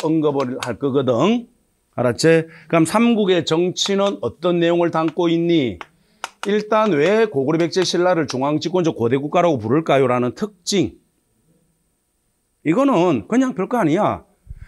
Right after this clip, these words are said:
군장국가 특징이 뭐랬니? 왕이 없댔지?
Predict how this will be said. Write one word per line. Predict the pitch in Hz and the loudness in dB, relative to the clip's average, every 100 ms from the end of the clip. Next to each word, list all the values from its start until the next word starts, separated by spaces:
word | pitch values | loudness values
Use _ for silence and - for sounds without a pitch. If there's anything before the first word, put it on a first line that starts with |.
| - | -8
군장국가 | - 156 156 185 196 208 120 - | 0 2 2 0 0 0 0 0
특징이 | 226 - 240 208 | -4 0 2 2
뭐랬니? | 131 120 127 135 127 101 - _ _ _ _ _ _ _ _ _ _ _ _ _ - | 2 2 2 2 2 -2 -10 _ _ _ _ _ _ _ _ _ _ _ _ _ -4
왕이 | 175 202 | 0 2
없댔지? | 165 170 175 170 151 107 | 2 2 0 2 2 0